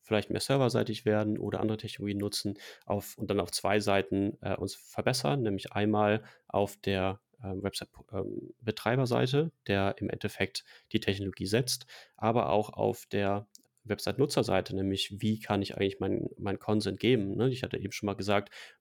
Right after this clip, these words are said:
äh, manche Leute sagen, äh, oder sagen viel, dass Cookie-Banner sehr lästig sind,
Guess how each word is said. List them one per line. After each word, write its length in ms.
äh, 160
manche 240
Leute 240
sagen, 420
äh, 200
oder 200
sagen 240
viel, 360
dass 220
Cookie-Banner 400
sehr 140
lästig 340
sind, 280